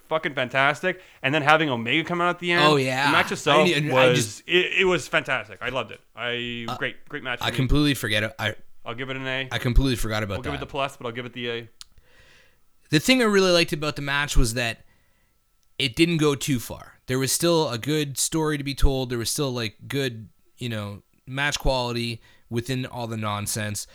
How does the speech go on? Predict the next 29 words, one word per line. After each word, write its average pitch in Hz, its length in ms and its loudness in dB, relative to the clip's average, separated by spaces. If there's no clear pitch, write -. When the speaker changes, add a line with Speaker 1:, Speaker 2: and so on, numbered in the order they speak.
Speaker 2:
The 113 100 -4
spots 143 400 -2
were 180 80 -2
big, 135 320 0
but - 120 2
they 127 100 0
weren't, 135 380 -4
like, 117 320 -6
stupidly 123 720 0
big. 95 320 -6
Even 165 220 -2
with 196 120 -2
the 190 80 -2
barbed 147 300 -2
Speaker 1:
They 127 60 -6
Speaker 2:
wire, 127 300 -2
Speaker 1:
weren't 127 260 -4
gratuitous, 117 680 -8
yeah. 113 120 -4
Speaker 2:
it 101 60 -2
was - 500 -4
relatively 147 600 -2
simple. 120 580 -4
Um, 92 600 -6
I - 60 -10
don't 143 100 -4
know. 139 120 0
I 113 100 0
just, 127 340 -2